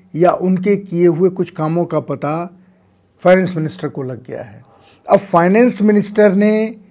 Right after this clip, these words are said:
दूसरे काम शुरू कर दिए। जब वीपी सिंह वित्त मंत्री बनाए गए, शपथ ले ली उन्होंने, तो वो राजीव गांधी के पास गए।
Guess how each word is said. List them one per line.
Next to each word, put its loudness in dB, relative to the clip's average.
दूसरे -2
काम 2
शुरू 0
कर 0
दिए। -2
जब 0
वीपी -2
सिंह -8
वित्त -10
मंत्री -8
बनाए -6
गए, -8
शपथ -12
ले -6
ली -4
उन्होंने, -10
तो -16
वो -4
राजीव -4
गांधी -10
के -12
पास -8
गए। -18